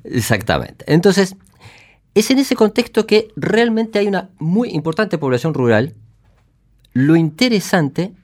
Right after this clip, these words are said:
es que era de segmentos sociales muy distintos. Históricamente,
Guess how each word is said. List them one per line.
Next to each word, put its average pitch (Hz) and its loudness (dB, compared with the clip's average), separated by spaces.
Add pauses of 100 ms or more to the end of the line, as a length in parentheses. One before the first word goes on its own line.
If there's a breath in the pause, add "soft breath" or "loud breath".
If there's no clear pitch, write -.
(680)
es 127 -2
que 175 -2 (1080)
era 139 2
de 131 -2
segmentos 160 -4
sociales 143 -4
muy 139 0
distintos. - -10 (800 soft breath)
Históricamente, 165 -2